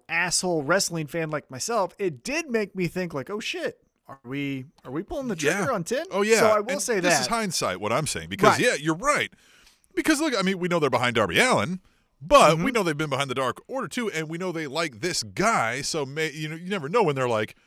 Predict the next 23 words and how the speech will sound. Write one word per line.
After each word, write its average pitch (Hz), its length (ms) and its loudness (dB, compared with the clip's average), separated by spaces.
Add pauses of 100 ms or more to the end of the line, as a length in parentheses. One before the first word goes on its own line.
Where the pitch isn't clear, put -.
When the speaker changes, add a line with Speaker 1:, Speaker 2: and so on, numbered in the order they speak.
(580)
Speaker 2:
"Hey, 196 120 2
Darby's 190 320 -2
got 185 180 -2
a 175 220 0 (680)
skateboarding 160 680 0
competition 151 600 -4
coming 151 320 -2
up. 160 300 0 (100)
Let's 151 240 -8
get 165 240 -6
the 170 120 -2
Dark 151 320 0
Order, 160 560 -2
uh, 165 100 -4 (100)
you 170 80 -2
know, 160 100 0
little 160 220 -6
thing, 180 320 -6
give 165 120 -8
ten 170 240 -4
a 165 60 -6
shot." 170 400 -4
Like, 151 160 -2